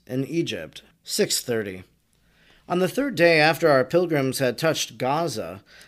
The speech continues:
they departed from the city for Egypt. Soon leaving the inhabited parts of Palestine, they entered the sandy deserts of Bersabe, which they were obliged to traverse for sixty leagues in order to arrive and take their abode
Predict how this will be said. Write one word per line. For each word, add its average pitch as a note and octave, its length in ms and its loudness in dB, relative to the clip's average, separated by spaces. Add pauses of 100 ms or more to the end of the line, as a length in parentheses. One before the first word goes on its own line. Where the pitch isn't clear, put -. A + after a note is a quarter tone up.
they F3 120 4
departed G#3+ 460 2
from G3+ 140 2
the E3+ 100 4
city E3 300 0
for D3 180 -2
Egypt. C#3+ 600 -8 (420)
Soon F3 360 6
leaving D#3 300 6
the C3+ 140 4
inhabited C#3+ 500 0
parts B2+ 260 0
of A#2 140 -6
Palestine, A#2+ 800 -4 (320)
they E3 160 6
entered G#3+ 240 2
the F#3+ 80 0
sandy E3+ 340 2
deserts A#2+ 500 0
of B2 200 -2 (120)
Bersabe, A#2 880 -4 (540)
which E3 280 0
they F#3 180 4
were C#4+ 180 2
obliged C#3+ 680 0
to D3 100 -4
traverse C3 540 0
for C#3+ 140 -4
sixty A3 420 -4
leagues C3 640 -2 (320)
in D3+ 80 -2
order G#3+ 240 2
to A#3 140 4
arrive C3+ 440 4
and C#3 140 -2
take E3 160 0
their G#3 160 0
abode B2+ 480 2